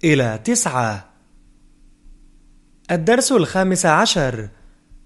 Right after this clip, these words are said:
الأعداد اثنان، أربعة، خمسة. أستكشف.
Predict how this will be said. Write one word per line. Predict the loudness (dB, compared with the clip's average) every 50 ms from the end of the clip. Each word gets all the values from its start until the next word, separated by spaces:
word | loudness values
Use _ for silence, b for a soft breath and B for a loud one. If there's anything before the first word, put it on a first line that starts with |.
| _ _ _ _ -6
الأعداد | -4 -2 0 0 0 0 0 2 2 4 4 4 2 0 -2 -6 -10 -12 -18 _ _ _ _ _ _ _ _ _ _ _ _ _ -8 -8
اثنان، | -4 -2 0 2 2 4 2 2 0 0 -2 -4 -8 -10 _ _ _ _ _ _ _ _ _ _ _ _ _ _ _ 0
أربعة، | 2 2 4 4 4 4 4 4 2 2 -2 -6 -12 -20 _ _ _ -20 -20 -20 _ _ _ _ _ -20 -20 _ _ -8
خمسة. | -4 -2 0 0 0 -2 -2 -4 -4 -4 -6 -8 -12 _ _ _ _ _ _ _ _ _ _ _ _ _ _ _ _ _ _ _ _ _ _ _ _ _ _ _ _ _ _ -6
أستكشف. | -4 -4 0 0 0 0 0 -2 -2 0 0 -2 -2 -6 -12 -20 -20